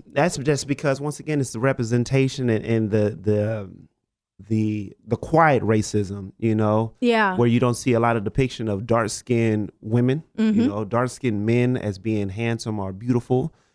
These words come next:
Speaker 1: You have the light-complected females and the light-complected males and stuff, uh, being depicted and highlighted on shows and movies. So
Speaker 2: Because
Speaker 1: that's
Speaker 2: they're closer to being white.
Speaker 1: it is, it's the, the, the, the,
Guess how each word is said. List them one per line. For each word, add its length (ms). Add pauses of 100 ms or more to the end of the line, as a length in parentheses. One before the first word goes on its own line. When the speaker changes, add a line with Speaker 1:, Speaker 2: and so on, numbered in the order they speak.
(160)
Speaker 1:
You 100
have 200
the 80
light-complected 880 (340)
females 640
and 80
the 40
light-complected 720
males 520
and 140
stuff, 420
uh, 200
being 240
depicted 480
and 160
highlighted 540 (420)
on 120
shows 440
and 100
movies. 400
So 160
Speaker 2:
Because 200
Speaker 1:
that's 100
Speaker 2:
they're 180
closer 460
to 100
being 300
white. 340
Speaker 1:
it 240
is, 320
it's 240
the, 340
the, 320
the, 220 (220)
the, 220